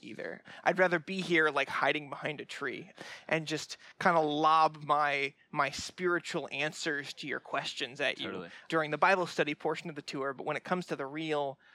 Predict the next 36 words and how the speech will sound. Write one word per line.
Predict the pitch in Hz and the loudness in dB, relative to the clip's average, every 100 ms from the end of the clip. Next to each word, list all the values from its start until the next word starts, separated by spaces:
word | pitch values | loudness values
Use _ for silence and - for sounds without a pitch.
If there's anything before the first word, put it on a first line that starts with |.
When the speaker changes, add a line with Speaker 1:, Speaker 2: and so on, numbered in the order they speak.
| _ _ | _ _
Speaker 1:
like, | 147 - | -4 -2
meat | 170 175 | -2 0
and | 156 | -2
potatoes | 143 - 165 156 139 139 | -10 -2 2 4 2 0
of | 127 | -6
the | 123 | -6
heart | - - 165 - - | -2 4 4 2 -4
part, | 135 117 - | -2 -2 -4
I, | 127 - | -6 2
I'll | 170 175 | 4 4
just | 170 - | 2 2
give | 170 147 | -2 0
you | 151 | -2
my | 135 | -2
surface | - 143 143 - | -2 -6 -6 -4
level | 147 101 | -2 -2
answers | 113 127 131 110 | -6 -6 -10 -10
and | - | -14
then | - | -18
go | - - | -18 -18
home." | - - | -16 -8
Speaker 2:
Yeah, | 98 101 90 - _ | -6 -4 -6 -10 _
I | - - | -6 -2
love | 82 - | -2 -2
Speaker 1:
Um, | |
Speaker 2:
that, | 90 76 | -4 -10
man. | 85 82 _ 120 | -16 -16 _ -8
And | 117 | -4
what | 117 | 0
I | 117 | 0
love | 110 117 | 0 -4
about | 107 107 101 | -2 -4 -4
the, | 90 85 - _ _ _ _ _ | -8 -10 -12 _ _ _ _ _
the | 92 | -14
Evan | 87 90 | -14 -14
Hansen | 101 101 - 95 | -10 -10 -10 -18